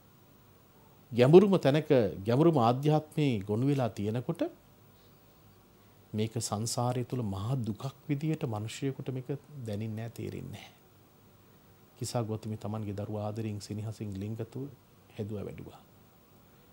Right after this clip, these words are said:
ඔහු දුව පනිනකොට පුදුම විදිහේ ආස්වාදයක් දරුවා දිහා බලලා ඇති කරගත්තා. මම ඔබට කියන්නේ, ඔබ, ඔබ ලෝකයේ තුල දරුවන් ඔබ බිහි කළා නම්, ඇති කළා නම්,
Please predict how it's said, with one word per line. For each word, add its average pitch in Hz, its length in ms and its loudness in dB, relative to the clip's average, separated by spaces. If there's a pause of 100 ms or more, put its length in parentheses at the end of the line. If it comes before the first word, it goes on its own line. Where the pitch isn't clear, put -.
(320)
ඔහු 156 220 4
දුව 127 180 8
පනිනකොට 165 560 4 (520)
පුදුම 151 260 4
විදිහේ 143 540 4 (600)
ආස්වාදයක් 185 760 4
දරුවා 123 360 0
දිහා 160 200 0
බලලා 127 320 -4
ඇති 98 180 -8
කරගත්තා. - 580 -12 (1700)
මම 123 40 -4
ඔබට 107 260 -4
කියන්නේ, 113 340 -6
ඔබ, 95 120 -6
ඔබ 101 220 -6 (540)
ලෝකයේ 110 360 -4
තුල 101 240 -10 (960)
දරුවන් 107 400 -4
ඔබ 101 60 -6
බිහි 101 160 -6
කළා 104 200 -6
නම්, 107 180 -8
ඇති 98 180 -12
කළා 55 300 -8
නම්, 113 200 -12